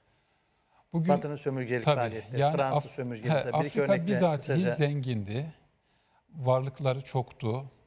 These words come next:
Speaker 1: Yani bin üç yüz yirmi dört yılında Mali'den Hicaz'a gelen Sultan Musa'nın, e, gelişi dünya tarihindeki en büyük, e, dönüm noktalarından biridir. Hala böyle, e, gazeteler bile zaman zaman uluslararası medyada da çıkar.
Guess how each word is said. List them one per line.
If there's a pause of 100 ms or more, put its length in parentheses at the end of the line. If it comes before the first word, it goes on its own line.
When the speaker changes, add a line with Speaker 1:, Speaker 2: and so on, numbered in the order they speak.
(280)
Speaker 1:
Yani
bin
üç
yüz
yirmi
dört
yılında
Mali'den
Hicaz'a
gelen
Sultan
Musa'nın, (640)
e, (100)
gelişi (220)
dünya
tarihindeki
en
büyük, (100)
e, (280)
dönüm
noktalarından
biridir.
Hala
böyle, (180)
e,
gazeteler
bile
zaman
zaman (380)
uluslararası
medyada
da
çıkar.